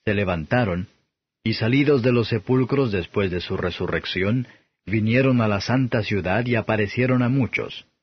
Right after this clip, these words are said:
Y el centurión y los que estaban con él guardando a Jesús, visto el terremoto y las cosas que habían sido hechas, temieron en gran manera, diciendo: "Verdaderamente,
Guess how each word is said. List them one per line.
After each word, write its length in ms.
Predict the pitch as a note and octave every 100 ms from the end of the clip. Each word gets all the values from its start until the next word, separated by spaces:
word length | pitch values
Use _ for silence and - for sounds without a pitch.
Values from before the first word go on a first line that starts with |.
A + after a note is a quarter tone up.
| _ _ _ _ _ _ _ _
Y 80 | C3
el 100 | C3+
centurión 600 | D3 C3 C3 B2 B2+ D3+
y 60 | C#3
los 200 | G2 -
que 120 | D2+
estaban 440 | - D2 D#2 D#2+
con 220 | D#2+ E2+
él 180 | E2 E2+
guardando 560 | A2 F#2+ D#2+ E2+ E2+ F2
a 80 | E2+
Jesús, 640 | G#2 - A2 A#2 - - -
visto 400 | F#2+ D3 C#3 B2+
el 100 | A2
terremoto 720 | A2+ G#2 F#2+ F#2+ A#2+ C3+ D3+
y 120 | G#2+
las 240 | D#2+ D2
cosas 380 | - F2 - E2+
que 100 | -
habían 240 | D#2+ F#2 F2
sido 280 | G#2 F2
hechas, 400 | G2+ A2+ A2 G2 - _ _ _ _ -
temieron 520 | G2+ G#2+ C3 C#3 B2+
en 180 | A2+ G2+
gran 260 | A2 D3
manera, 420 | D3+ C3 C3+ F#2+
diciendo: 640 | D2+ D#2+ - A2 G#2+ G2+ F2 _ _ _ _ -
"Verdaderamente, 1200 | G2 B2 G2+ F#2+ G2+ C3 F#2+ A#2 A#2 G#2 G#2